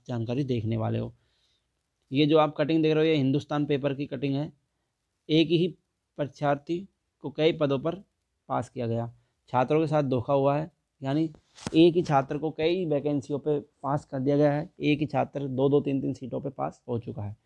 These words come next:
एक ही छात्र को दो तीन, दो से तीन सीट पर पास किया है।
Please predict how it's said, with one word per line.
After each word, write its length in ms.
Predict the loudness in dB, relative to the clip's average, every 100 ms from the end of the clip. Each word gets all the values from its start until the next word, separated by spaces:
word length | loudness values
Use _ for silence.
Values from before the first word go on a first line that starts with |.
| _ _ _ _ 0
एक 200 | 0 2
ही 60 |
छात्र 340 | 0 0 0 -2
को 120 | 0
दो 160 | 2
तीन, 340 | 2 0 -2 -4
दो 200 | -2 0
से 120 | 0
तीन 260 | -2 0 0
सीट 260 | -2 -4
पर 240 | -4 -8 -8 _ _ _ -4
पास 260 | -2 -2
किया 180 | -2 -2
है। 180 | 0 -4